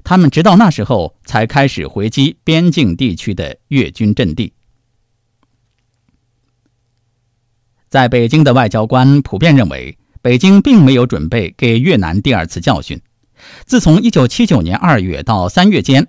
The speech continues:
历时四个星期的中越战争以来，北京一直像这样威胁着。但是，一场严重的宣传战至少已经开始进行了。几个星期以来，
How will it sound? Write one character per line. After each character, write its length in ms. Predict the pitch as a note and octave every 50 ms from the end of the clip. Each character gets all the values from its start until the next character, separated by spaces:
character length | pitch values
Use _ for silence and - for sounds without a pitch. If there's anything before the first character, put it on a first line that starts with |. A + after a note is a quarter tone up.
| _ -
历 200 | E3 G#3 G3+ D#3+
时 220 | - - - C#3
四 220 | D#3+ - - C4 G#3+
个 100 | D3+ A#2+
星 220 | - G3+ G3 F#3+
期 140 | - - E3+
的 120 | - E2+
中 260 | - - F3 F#3 G3 G3
越 140 | G3 C#3
战 220 | - C3 A2+ F2+ D#2+
争 160 | - B2+ C3
以 60 | G2
来， 200 | C2 B1 A#1+ - _ _ _ _ _ - - - -
北 200 | - A#2 B2 B2
京 280 | A#2+ - D#3+ D#3+ F#3 -
一 180 | - A3 A3 F3+
直 160 | C3 C#3 C3+
像 220 | C3+ E3+ C#3+ A#2+ A#2
这 80 | D3
样 220 | C#3 B2 G#2+ G2+ A2+
威 180 | D3 F#3 F#3
胁 220 | E3 - D#2+ B1+ -
着。 160 | - - - _ _ _ _ _ _ _ _ _ _ _ _ _ _ _ _
但 160 | - F2+ D#2+
是， 260 | - F2+ C#2 C2+ - _ _ _ _ _ _
一 100 | - A#2
场 240 | A2+ - A#2 F#2 F2+
严 260 | G2+ G#2+ A2 D3 F3
重 160 | C#3+ F#3 D3+
的 120 | B2+ A2 -
宣 260 | - E3 D3+ E3 E3+
传 220 | - - F#2 A2
战 240 | - C#3 G2 E2 F2+
至 120 | - - A#3+
少 200 | - C3+ C3+ F3
已 80 | D3 A2
经 160 | A3 A3+ A3
开 180 | - - B2+
始 160 | B2+ - - D2
进 200 | - B2 F2+ D2+
行 180 | - A#1+ A#1
了。 160 | A#1 C2 C2+ _ _ _ _ _ _ _ _ _ _ _ _ _ _ _ _ _ _ _ _ _ _ _ _ _ _ _ _ _
几 160 | - D3 D3+
个 80 | D3 D#3
星 180 | - A3+ A#3 A3
期 160 | - F#3+ E3
以 60 | A#2+
来， 320 | C#2+ C2 B1 - - -